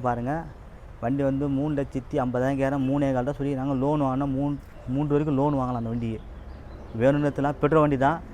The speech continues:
வெறும் ஐம்பத்தேழாயிரம் கிலோமீட்டர் வண்டி ஓடி, தெளிவான வண்டி, ஏசி எல்லாமே நல்லா இருக்குது.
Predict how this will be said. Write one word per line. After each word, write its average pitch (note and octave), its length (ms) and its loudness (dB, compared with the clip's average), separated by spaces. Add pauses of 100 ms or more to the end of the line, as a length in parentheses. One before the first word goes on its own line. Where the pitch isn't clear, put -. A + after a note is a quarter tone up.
(180)
வெறும் C3+ 200 8
ஐம்பத்தேழாயிரம் C#3 600 6
கிலோமீட்டர் D3 300 0
வண்டி C#3+ 180 0 (100)
ஓடி, C3 140 -2 (160)
தெளிவான C#3+ 520 6
வண்டி, C#3+ 180 -4 (160)
ஏசி C#3+ 320 0
எல்லாமே C#3+ 280 2
நல்லா C#3 160 0
இருக்குது. C3 200 -6